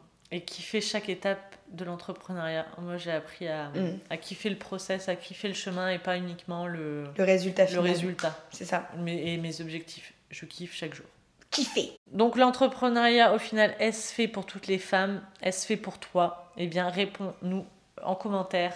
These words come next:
Speaker 1: Dis-nous si c'est fait pour toi. Laisse-nous plein de commentaires, plein d'avis, plein de messages. On a trop hâte de les lire.
Speaker 2: Ouais, on
Speaker 1: Et
Speaker 2: aimerait bien savoir un petit peu, voilà, euh... Bah, suis un petit peu le même processus que nous, ce qu'on vient de
Speaker 1: Mm.
Speaker 2: faire, en fait, dans le
Speaker 1: Ou est-ce que
Speaker 2: podcast.
Speaker 1: tu l'as déjà suivi ? Est-ce que t'as des choses à
Speaker 2: Exactement.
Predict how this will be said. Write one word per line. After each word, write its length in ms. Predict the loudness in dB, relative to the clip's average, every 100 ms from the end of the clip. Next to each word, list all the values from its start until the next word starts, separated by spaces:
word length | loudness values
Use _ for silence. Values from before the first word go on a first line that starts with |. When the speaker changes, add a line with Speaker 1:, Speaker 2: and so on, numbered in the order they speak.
| -6
Speaker 1:
Dis-nous 460 | -6 -2 0 0 -4
si 240 | -10 -10
c'est 180 | -8 -4
fait 140 | -4
pour 220 | -6 -8 -10
toi. 420 | -2 -2 -2 -6
Laisse-nous 560 | -6 -6 -6 -2 0 0 -4 -12
plein 140 | -2 -2
de 40 |
commentaires, 600 | 0 2 2 4 2 2
plein 180 | 0 0
d'avis, 500 | 2 2 0 -4 -6 -8 -18 -20 -20 _ -4
plein 200 | 0 2
de 40 |
messages. 560 | 2 0 0 2 2 2 -4
On 40 |
a 80 | -4
trop 220 | -6 -4
hâte 120 | -2
de 80 | -2
les 180 | -2 -2
lire. 280 | -2 -4 -4 -4
Speaker 2:
Ouais, 220 | 6 10 12
on 60 | 12
Speaker 1:
Et 40 |
Speaker 2:
aimerait 200 | 10 10
bien 160 | 10 10
savoir 300 | 10 10 10
un 140 | 8
petit 100 | 4
peu, 160 | 2 8
voilà, 320 | 10 12 12
euh... 320 | 12 12 10 6 0 -14 -20 6
Bah, 340 | 10 10 8
suis 300 | 6 2 8
un 100 | 10
petit 140 | 10 8
peu 100 | 10
le 60 | 12
même 140 | 10
processus 500 | 8 4 4 0 2
que 80 | 8
nous, 340 | 10 10 8
ce 80 | 4
qu'on 80 | 4
vient 100 | 6
de 40 |
Speaker 1:
Mm. 40 | 8
Speaker 2:
faire, 140 | 10
en 80 | 10
fait, 140 | 8
dans 120 | 8 8
le 80 |
Speaker 1:
Ou 80 | 8
est-ce 140 | 6 10
que 80 |
Speaker 2:
podcast. 140 | 8 10
Speaker 1:
tu 60 |
l'as 120 | 8 8
déjà 260 | 6 4
suivi ? 320 | 2 0 2
Est-ce 140 | 2 2
que 80 | 0
t'as 160 | 2
des 120 | 2
choses 200 | 2 6
à 60 | 8
Speaker 2:
Exactement. 360 | 10 8 8